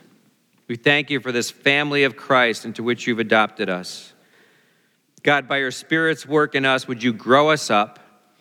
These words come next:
Would you mature us into the kind of grown-ups that you want us to be? May we be mature because of the wisdom you give. May we be childlike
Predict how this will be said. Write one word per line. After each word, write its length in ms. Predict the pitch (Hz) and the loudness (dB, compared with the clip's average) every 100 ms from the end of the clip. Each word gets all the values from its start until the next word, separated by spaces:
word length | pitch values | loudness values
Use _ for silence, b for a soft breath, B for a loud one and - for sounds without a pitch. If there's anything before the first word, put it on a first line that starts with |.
| b b - | b b -10
Would 160 | 123 110 | -8 -2
you 100 | 156 | 0
mature 480 | 151 - 160 147 | 0 0 2 2
us 200 | 135 120 | 2 -2
into 120 | 123 113 | -6 -4
the 80 | |
kind 460 | 113 - - 160 151 | -4 -6 0 2 4
of 180 | 131 107 | 0 -2
grown-ups 640 | 120 139 156 131 110 - | 0 2 4 2 -2 -2
that 160 | 117 101 | -6 -6
you 340 | 104 131 156 | -6 2 2
want 320 | 131 107 107 110 | 2 -2 -4 -8
us 160 | 98 | -10
to 100 | - | -10
be? 380 | 95 98 85 92 _ _ _ b b b b b b _ _ _ _ _ _ _ _ _ | -6 -4 -4 -10 _ _ _ b b b b b b _ _ _ _ _ _ _ _ _
May 100 | 123 | -10
we 140 | 127 | -8
be 160 | 117 131 | -8 -8
mature 720 | 123 - - 139 123 107 101 _ _ _ _ _ _ _ _ _ | -8 -8 -4 -2 -2 -6 -10 _ _ _ _ _ _ _ _ _
because 320 | 123 147 123 | -12 -10 -10
of 80 | 110 | -8
the 100 | 113 | -10
wisdom 680 | 107 127 107 120 113 107 - | -6 -6 -6 -8 -8 -8 -14
you 320 | 107 104 113 | -14 -6 -6
give. 400 | 101 95 85 85 - _ _ _ _ _ _ _ _ _ _ _ _ _ _ _ _ _ _ _ | -4 -6 -6 -12 -20 _ _ _ _ _ _ _ _ _ _ _ _ _ _ _ _ _ _ _
May 140 | 113 | -10
we 100 | 110 | -10
be 140 | 101 98 | -12 -14
childlike 880 | - - 127 131 117 101 92 92 | -12 -8 -6 -6 -8 -10 -10 -12